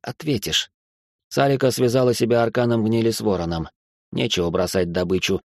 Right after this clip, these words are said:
тем более, когда от тебя так этого ждут, а потом рванула к лестнице. Она должна была увидеть кота, понять, что тот делает в башне смерти. А то слишком много случайностей вокруг неё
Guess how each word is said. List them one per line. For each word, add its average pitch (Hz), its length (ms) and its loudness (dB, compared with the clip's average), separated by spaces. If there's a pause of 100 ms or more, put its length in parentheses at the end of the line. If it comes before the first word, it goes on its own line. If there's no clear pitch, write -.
(140)
тем 107 220 0
более, 101 300 2
когда 98 380 0
от 95 100 -4
тебя 101 280 0
так 98 300 -2
этого 95 300 -2
ждут, 92 340 -2 (300)
а 87 120 -2
потом 139 380 2
рванула 113 400 2
к 110 80 -4
лестнице. 78 540 -4 (560)
Она 92 240 0
должна 101 400 0
была 104 220 2
увидеть 104 420 0
кота, 87 360 -2 (200)
понять, 120 320 0
что 107 180 0
тот 110 180 2
делает 110 400 2
в 98 80 0
башне 107 360 0
смерти. 87 520 -4 (460)
А - 140 -4
то 104 160 -2
слишком 101 400 0
много 110 220 2
случайностей 107 640 0
вокруг 95 320 -2
неё 107 340 2